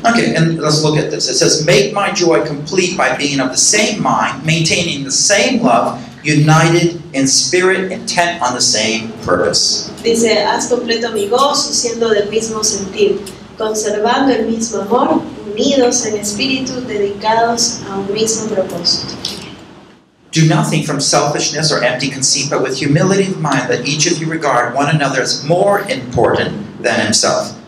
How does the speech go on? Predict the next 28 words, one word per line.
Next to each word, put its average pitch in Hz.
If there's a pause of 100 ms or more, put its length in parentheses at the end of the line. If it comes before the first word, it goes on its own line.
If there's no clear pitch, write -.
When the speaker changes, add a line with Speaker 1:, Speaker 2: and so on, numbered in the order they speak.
(300)
Speaker 1:
Do 156
not 156
merely 165
look 147
out 135
for 139
your 123
own 196
personal 147
interest, 135
but 135
also 143
for -
the 139
interest 113
of -
others, - (180)
having 170
this 160
attitude 160
in 170
yourself, 139
which -
was -
also 143
in -
Christ 101
Jesus. -